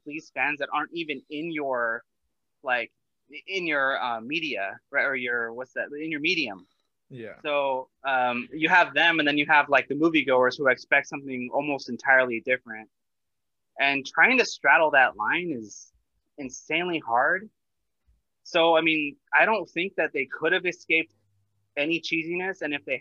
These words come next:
Speaker 1: had, then it would have been, like, much more like Mortal Kombat Legacy, or, I don't know, like, they have to scream out the move sometimes.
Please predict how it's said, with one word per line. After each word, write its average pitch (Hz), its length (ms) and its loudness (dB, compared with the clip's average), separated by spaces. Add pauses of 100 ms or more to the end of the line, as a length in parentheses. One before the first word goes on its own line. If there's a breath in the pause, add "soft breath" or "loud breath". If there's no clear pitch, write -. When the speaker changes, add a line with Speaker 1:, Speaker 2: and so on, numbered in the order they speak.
Speaker 1:
had, 147 280 4
then 143 100 -6
it 123 100 -6
would 139 140 -2
have 139 200 -4
been, 147 380 -10
like, 120 300 -6 (300)
much 151 220 -6
more 165 140 -6
like 135 180 -2
Mortal 135 240 -2
Kombat 127 280 2
Legacy, 131 720 -4
or, 104 320 -4 (1200)
I - 60 -6
don't 196 100 -8
know, 220 240 2
like, 131 300 -2 (800)
they 170 60 -2
have 196 280 2
to 214 80 -10
scream 175 300 -6
out 165 140 2
the 175 80 -6
move 220 220 -4
sometimes. - 460 -8